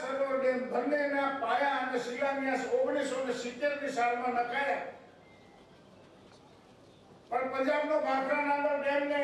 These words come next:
જે તે વખતની સરકારે પ્રાયોરિટી આપીને બનાવી તો દીધો, પણ બેફામ પાણીના દુરુપયોગ ને બેફામ રાસાયણિક દવાઓ અને ખાતરોના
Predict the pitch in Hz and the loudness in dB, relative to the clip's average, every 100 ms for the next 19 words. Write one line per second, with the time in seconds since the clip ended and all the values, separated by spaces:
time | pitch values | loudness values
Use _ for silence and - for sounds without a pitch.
0 | 277 - 277 285 285 285 - 269 - - | 0 0 0 2 2 2 0 -4 -6 -2
1 | 254 254 269 277 - 233 247 285 277 277 | -2 0 0 0 0 2 2 2 2 -2
2 | 269 262 262 262 277 277 240 233 262 277 | 0 0 0 -2 0 2 2 2 0 0
3 | 285 285 302 294 285 - - - - - | 2 2 2 2 2 0 -4 -12 -16 -20
4 | - - - - - - - - - - | -20 -20 -20 -20 -20 -20 -20 -20 -20 -20
5 | - - - - - - - - - - | -20 -20 -20 -20 -20 -20 -20 -20 -20 -20
6 | - - - - 175 175 185 254 294 285 | -20 -20 -20 -4 -2 0 2 2 2 0
7 | - 233 277 302 294 247 254 254 254 247 | -2 -2 0 0 -2 -4 -2 0 0 0
8 | 247 254 254 254 247 240 240 196 226 254 | -2 -2 -2 -2 0 0 0 -2 0 0
9 | 254 226 240 254 254 - - - - - | 0 0 0 0 -2 -10 -14 -20 -20 -20
10 | - - - - - - - - 220 220 | -20 -20 -20 -20 -20 -20 -8 0 0 0
11 | 254 277 277 269 233 247 269 269 262 254 | 0 0 0 0 2 2 2 2 2 0
12 | 254 226 240 247 262 262 247 | -2 0 0 0 -4 0 0